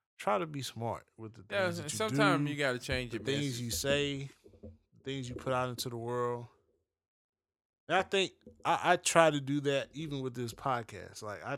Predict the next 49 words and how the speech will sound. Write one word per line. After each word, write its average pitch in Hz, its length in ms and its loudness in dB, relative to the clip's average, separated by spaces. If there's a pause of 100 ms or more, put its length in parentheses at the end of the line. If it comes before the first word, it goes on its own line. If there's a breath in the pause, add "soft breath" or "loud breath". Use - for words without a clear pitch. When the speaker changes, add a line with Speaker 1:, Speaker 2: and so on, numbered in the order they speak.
Speaker 1:
try, 143 460 0 (840)
we 185 160 2
used 214 220 4
to, - 120 -2
at 160 80 6
least 180 320 8
I 160 140 10
speak 147 220 -2
for 127 100 -8
myself, 113 320 -4
I 151 80 2
used 196 160 2
to 170 60 -4
be 151 120 4
a 143 60 4
lot 135 180 6
more 123 180 0
reckless 113 400 -4
on 101 120 -6
this 101 120 -8
podcast. - 500 -12 (380)
I 143 80 2
try 185 240 8
not 160 100 2
to 139 80 -6
do 135 180 0
that 123 140 2
so 113 160 -2
much 101 280 -6
no 92 120 -8
more 90 260 -10 (160)
'cause 143 220 -2
it's, 147 360 -8 (1160)
not 180 460 6
all 175 200 8
of 160 120 2
it 160 60 4
is 139 160 0
necessary, 151 840 0 (640)
and 123 280 -6
sometimes 147 480 -2
you 139 60 -4
just 131 220 0
say 139 200 2
things 135 280 -2
for 120 100 -6
shock 135 340 4
value. 135 460 2 (240)
Speaker 2:
Yeah. 95 240 -4